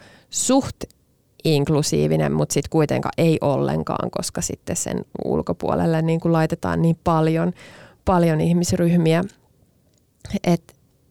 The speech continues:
et, et semmoisen kanssa mä en niinku halua olla tekemisissä. Mutta sitten, sitten kun, kun tänä aamuna,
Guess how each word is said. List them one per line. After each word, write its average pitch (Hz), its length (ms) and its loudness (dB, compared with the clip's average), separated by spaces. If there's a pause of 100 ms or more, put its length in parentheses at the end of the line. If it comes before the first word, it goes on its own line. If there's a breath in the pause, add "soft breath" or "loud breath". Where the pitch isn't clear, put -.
(120)
et, 190 80 -2 (340)
et 208 160 -2
semmoisen 208 440 2
kanssa - 340 -4
mä 165 80 -2
en - 300 -2
niinku 196 340 -6
halua 175 460 0
olla 190 240 -2 (880 soft breath)
tekemisissä. - 880 -2 (140)
Mutta 202 500 0
sitten, - 420 -4 (220)
sitten 196 420 -2 (240)
kun, 233 240 2 (320 loud breath)
kun 220 200 2
tänä 208 280 4
aamuna, 175 440 4